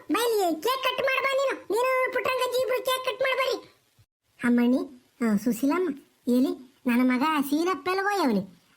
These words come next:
ಹ್ಮ್, ಅವನ್ ಇದ್ದಿದ್ರು ಚೆನ್ನಾಗಿರೋದ್ ಕಣಿ. ಓ, ನಿನ್ ಮಗನ್ ನೀ ಹುಡುಕ್ಯಾಣ ಹೋಗ್ತಾರೆ. ಎಲ್ಲಿ ಕುಡ್ದು ಹೋಯ್ತ ಯಾರಿಗ್ ಗೊತ್ತು? ಆ ಹುಡ್ಗನ್ ಕಳ್ಸಿದ್ದೆ ಮಂಜುನ್ನ, ಹುಡುಗಲ್ಲ ನಿಮ್ಮ ಅಪ್ಪ ಇನ್ ನೋಡ್ಕೊಂಬ ಅಂತಾನ.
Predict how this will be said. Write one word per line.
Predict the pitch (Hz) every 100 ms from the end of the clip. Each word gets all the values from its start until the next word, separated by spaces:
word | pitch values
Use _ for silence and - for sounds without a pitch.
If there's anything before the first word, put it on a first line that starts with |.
| -
ಹ್ಮ್, | 226 220 214 240
ಅವನ್ | 311 311
ಇದ್ದಿದ್ರು | 262 277 285
ಚೆನ್ನಾಗಿರೋದ್ | 277 262 254 269 262 240
ಕಣಿ. | 254 254 277 - _ _ _ _ _ - -
ಓ, | 247 285 320
ನಿನ್ | 339 349 320
ಮಗನ್ | 302 359 381
ನೀ | 381
ಹುಡುಕ್ಯಾಣ | 349 349 392 403
ಹೋಗ್ತಾರೆ. | 392 403 403 403 302 - - 294
ಎಲ್ಲಿ | 359 392 -
ಕುಡ್ದು | 392 359
ಹೋಯ್ತ | 415 403 415 415
ಯಾರಿಗ್ | 381 311 392 320
ಗೊತ್ತು? | 415 403 311 - - -
ಆ | 277
ಹುಡ್ಗನ್ | 330 339 415 392
ಕಳ್ಸಿದ್ದೆ | 392 381 403 349
ಮಂಜುನ್ನ, | 381 359 381 370 403 403 -
ಹುಡುಗಲ್ಲ | - 359 381 392
ನಿಮ್ಮ | 381 339
ಅಪ್ಪ | -
ಇನ್ | 392 381
ನೋಡ್ಕೊಂಬ | 392 381 392 381 392
ಅಂತಾನ. | 370 381